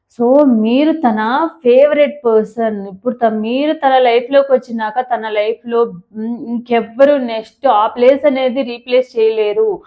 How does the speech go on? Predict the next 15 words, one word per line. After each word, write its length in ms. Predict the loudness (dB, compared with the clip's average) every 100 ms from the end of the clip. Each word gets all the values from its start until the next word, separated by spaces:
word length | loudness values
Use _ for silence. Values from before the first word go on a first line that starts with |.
| -20 -20 _
మీరు, 600 | -4 0 2 4 2 0
మీకన్నా 640 | 0 0 0 0 0 0 -4
బెస్ట్ 580 | -2 -4 -4 -6 -2
పర్సన్ 380 | 2 2 0 -2
ఇప్పటి 300 | -4 -4 -2
వరకు 240 | 0 0 -2
తను 220 | -6 -6
చూడలేదన్న 800 | -10 -8 -4 -2 -4 -4 -12 -16
ఫీలింగ్లోనే 640 | -10 -8 -6 -6 -8 -8
ఉన్నారు. 440 | -12 -10 -6 -4 -6
మీరే 400 | -8 -10 0 2
తనకి 420 | 2 -10 -12 -10
best 640 | -10 -10 -4 -4 -4 -4 -4
and 160 | -2
best. 460 | 0 -2 -2 -16 -18